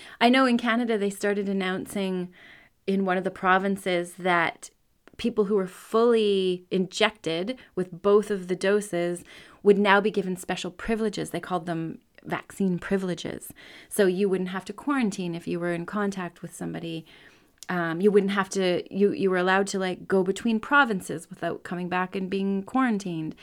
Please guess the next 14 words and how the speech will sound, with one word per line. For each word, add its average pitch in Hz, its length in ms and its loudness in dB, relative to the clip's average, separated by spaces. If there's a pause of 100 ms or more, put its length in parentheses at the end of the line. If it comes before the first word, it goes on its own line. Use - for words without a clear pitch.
(360)
So - 140 -4
they 269 80 6
have 262 140 8
all 262 100 10
these 247 200 2
little, 233 200 4
sp-, - 180 -6
I, 240 160 6
I 247 120 6
swear 330 320 6
they 277 120 6
just 202 280 0
brought 208 340 4
in 196 460 0